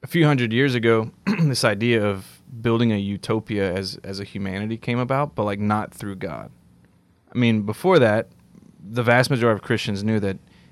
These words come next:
to get where we wanted to go, to get to that place, that place of vision where God was leading us, it came through the will of God, through the cross, like, not through any other means.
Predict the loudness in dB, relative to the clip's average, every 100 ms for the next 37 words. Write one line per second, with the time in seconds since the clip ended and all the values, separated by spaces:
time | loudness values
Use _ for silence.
0 | -6 -4 2 2 6 4 4 2 0 -2
1 | -6 -2 0 0 -4 -2 -2 0 -2 -4
2 | -2 -2 -2 -6 -2 -4 -4 _ _ -2
3 | 2 2 0 0 2 4 2 2 0 0
4 | -2 -4 -6 -4 -2 -4 -8 -18 -20 _
5 | -10 0 2 2 -2 -6 -20 _ _ -20
6 | -10 -2 4 4 6 6 4 2 -2 -2
7 | 0 -2 -6 -10 -4 -2 0 -2 -2 -2
8 | -2 -4 -4 -2 0 0 0 -2 -4 -2
9 | 0 -2 -2 -4 -4 -4 -8 -12